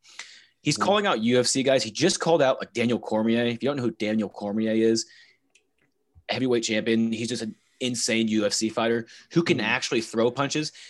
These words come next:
Speaker 1: Jake Paul called him a fat ass and said, "Okay, me and you next time." I'm like, "I hope Daniel Cormier knocks your block off."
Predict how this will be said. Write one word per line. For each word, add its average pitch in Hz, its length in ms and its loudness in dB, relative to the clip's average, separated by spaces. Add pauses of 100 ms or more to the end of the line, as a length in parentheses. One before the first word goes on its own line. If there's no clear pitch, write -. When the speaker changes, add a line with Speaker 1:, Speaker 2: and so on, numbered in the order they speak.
Speaker 1:
Jake 156 220 -2
Paul 135 180 4
called 127 240 2
him 110 80 -2
a 98 40 -8
fat 117 400 -2
ass 98 300 -6
and 113 100 -6
said, 110 160 -4
"Okay, 120 320 0
me 123 240 -2
and 120 140 -6
you 127 180 -4
next 123 240 -6
time." 131 240 0
I'm 123 100 -6
like, 101 200 -8 (800)
"I 269 80 4
hope 302 180 0
Daniel 180 280 2
Cormier 147 400 0
knocks 127 420 -4
your 107 80 -8
block 85 340 -8
off." 69 180 -12